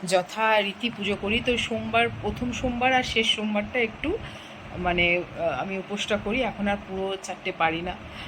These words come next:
তো মধ্যিখানেরগুলো, আহ, নিরামিষ খেয়ে নিই। তো চলো, আহ, লেট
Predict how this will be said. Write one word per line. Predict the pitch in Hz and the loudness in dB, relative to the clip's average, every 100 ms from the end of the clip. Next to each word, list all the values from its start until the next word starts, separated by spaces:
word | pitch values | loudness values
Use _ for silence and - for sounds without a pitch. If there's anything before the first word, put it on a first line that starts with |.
| - | -8
তো | 180 | -4
মধ্যিখানেরগুলো, | 190 180 175 208 214 220 220 285 | 0 0 0 0 0 -2 0 2
আহ, | 349 233 160 156 160 165 202 | 2 4 4 2 0 -2 0
নিরামিষ | 196 175 175 208 | 0 0 -2 -4
খেয়ে | - 165 151 | -4 -2 -2
নিই। | 156 - - | -4 -10 0
তো | - 233 | 4 4
চলো, | 233 196 226 359 | 4 4 4 4
আহ, | - 180 170 143 - | 0 0 -2 -4 -4
লেট | 180 170 | -2 -2